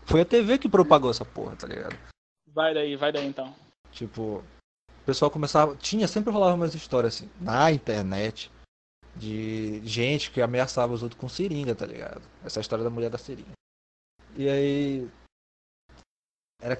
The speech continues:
Speaker 1: sempre aquela história, ah, alguém com uma seringa infectada com H I V ameaçou tal pessoa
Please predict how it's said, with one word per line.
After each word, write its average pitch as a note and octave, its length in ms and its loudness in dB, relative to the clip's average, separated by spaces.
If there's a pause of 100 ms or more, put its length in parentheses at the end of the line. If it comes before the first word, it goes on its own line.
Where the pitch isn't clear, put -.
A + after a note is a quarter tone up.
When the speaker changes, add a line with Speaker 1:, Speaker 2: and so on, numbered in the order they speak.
Speaker 1:
sempre G#3 220 0
aquela G#3+ 160 2
história, A#2+ 300 2
ah, C3+ 280 4
alguém A2+ 340 -2
com D3 100 -10
uma C#3 60 -6
seringa C3+ 300 -6
infectada B2+ 800 0
com B2 180 -4
H A#2 220 2
I A2+ 60 0
V A#2 360 -2
ameaçou B2 640 -4
tal C3 180 -4
pessoa C#3 840 -2